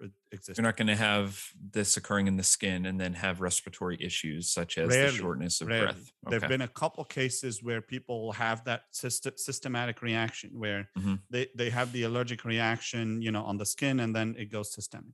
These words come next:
Speaker 1: right?
Speaker 2: Okay.
Speaker 1: Uh, for management and treatment, mostly antihistamines, y-, you know, or removal of the offending agent,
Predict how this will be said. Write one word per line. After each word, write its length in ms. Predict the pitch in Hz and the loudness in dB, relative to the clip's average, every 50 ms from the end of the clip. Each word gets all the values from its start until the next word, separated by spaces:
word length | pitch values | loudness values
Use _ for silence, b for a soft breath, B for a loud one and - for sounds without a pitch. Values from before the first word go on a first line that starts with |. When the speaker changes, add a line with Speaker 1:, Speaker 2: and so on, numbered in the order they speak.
| _ _ - | _ _ -10
Speaker 1:
right? 160 | 107 110 - _ _ - - | -10 -10 -10 _ _ -16 -14
Speaker 2:
Okay. 180 | - - 101 98 b b b b b b b b b b b b _ _ - | -8 -8 -8 -8 b b b b b b b b b b b b _ _ 2
Speaker 1:
Uh, 480 | 131 123 120 123 123 123 127 - - - | 4 6 6 6 6 4 2 2 -2 -6
for 180 | - - 139 135 | -2 0 2 4
management 580 | 143 151 165 190 214 220 196 - 208 202 202 | 4 4 4 4 2 0 0 -2 -4 -6 -2
and 200 | 202 170 165 - | -2 -2 -2 -2
treatment, 500 | - - 165 180 - - 202 208 220 214 _ | 0 0 0 0 0 -6 -4 -4 -4 -4 _
mostly 420 | - 139 139 175 - - - 180 170 | 2 2 4 4 2 -2 -4 -4 -2
antihistamines, 920 | 165 165 170 - 156 135 135 165 196 - - 101 156 110 101 113 - - - | -2 -2 -2 0 0 0 0 0 0 -2 -4 -4 -6 -6 -8 -10 -14 -14 -10
y-, 160 | - 113 - - - - | -8 -8 -8 -8 -10 -6
you 160 | - 117 123 | -2 -2 0
know, 280 | 123 120 135 143 151 - - | 0 2 2 0 0 0 2
or 240 | 135 135 143 151 151 | 4 6 8 8 6
removal 500 | 143 139 131 139 143 143 143 143 139 - | 6 4 2 2 0 0 0 -2 -2 -2
of 240 | 139 131 135 131 127 | -2 -2 -2 -4 -4
the 180 | 139 135 131 131 | -4 -4 -4 -4
offending 560 | 131 117 - - 135 135 135 135 135 139 135 | -6 -8 -4 -4 -2 0 0 0 -2 -2 -2
agent, 420 | 135 127 120 113 110 127 147 170 | 0 -2 -2 -2 -2 -6 -6 -6